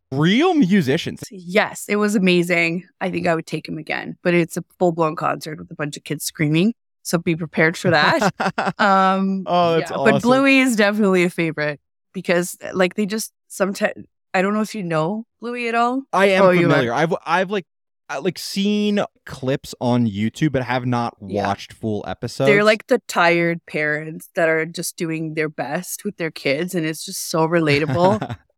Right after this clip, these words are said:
Speaker 2: Like, I just, sometimes I feel like that. There's one where they play this game. It's, "Okay, what can we play where we don't have to move?" And then they become mountains. So the kids just, like, climb on top of them and they make a whole storyline out of it. It was, it's just hilarious.
Speaker 1: Wow.
Speaker 2: Like, I remember sitting there on the floor and just being like, "All right, I'm done."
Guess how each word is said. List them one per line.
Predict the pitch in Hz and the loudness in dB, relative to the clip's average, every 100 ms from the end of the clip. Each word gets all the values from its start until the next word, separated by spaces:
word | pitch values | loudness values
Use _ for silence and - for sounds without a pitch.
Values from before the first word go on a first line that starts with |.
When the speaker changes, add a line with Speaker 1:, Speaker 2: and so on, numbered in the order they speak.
| _ _ _ | _ _ _
Speaker 2:
Like, | - 190 | -2 2
I | 180 | 2
just, | 180 180 170 - - | 2 -2 -2 -6 -2
sometimes | 180 170 160 | -2 -2 -2
I | 156 | -2
feel | - 156 | -4 -8
like | 151 160 | -8 -6
that. | 160 170 | -6 -2
There's | 175 170 | -4 0
one | 165 165 | 0 0
where | |
they | 156 143 | 0 -2
play | - 147 | -6 -10
this | 147 - | -10 -4
game. | 139 139 147 | -2 0 -2
It's, | 185 | -8
"Okay, | - 165 | -2 2
what | 165 | 2
can | - 180 | 2 0
we | 175 | -2
play | 170 175 156 151 185 _ _ _ 180 | -2 0 2 0 -4 _ _ _ -2
where | 165 | 0
we | 160 151 | 2 0
don't | 160 151 | -2 0
have | 151 - | -4 -4
to | 151 | -6
move?" | 147 143 214 262 - | 0 2 0 -2 -10
And | 175 | -2
then | 165 | 0
they | 156 | 0
become | 170 - 156 160 156 147 | -2 -6 -6 -4 -4 -6
mountains. | 170 151 139 240 277 | -6 -6 -4 -4 -2
So | - 175 | 0 -2
the | - | -2
kids | - - 160 156 - - | -8 -4 -4 -4 -10 -8
just, | 160 - - | -10 -8 0
like, | 147 139 | 0 0
climb | - - 127 139 | -8 -2 2 2
on | 151 151 | 2 0
top | - 135 - | -2 -10 -10
of | 175 | -6
them | 202 202 | -2 0
and | |
they | 156 | 0
make | 147 139 160 | 0 -2 -4
a | |
whole | - 135 | -6 -6
storyline | 147 - 92 143 165 170 202 | -4 -6 -6 -6 -2 0 0
out | 208 | -2
of | 208 | -2
it. | 240 160 | -2 2
It | |
was, | 160 165 | 0 0
it's | 170 - | -4 -4
just | - | -4
hilarious. | 180 147 135 170 180 | 0 0 0 -2 -6
Speaker 1:
Wow. | 110 110 113 233 | -8 -6 -2 4
Speaker 2:
Like, | 254 | 4
I | 302 370 | 4 2
remember | 392 392 220 175 165 | 2 4 4 4 0
sitting | - 160 160 | -2 -2 0
there | 160 | 2
on | 151 | 2
the | 160 | 0
floor | - 151 | -2 0
and | 160 | 0
just | 170 - | -6 -8
being | 151 | -10
like, | 160 180 | -8 -2
"All | 175 | 0
right, | 175 175 | 2 0
I'm | 175 160 | -6 -8
done." | 160 170 | -6 -6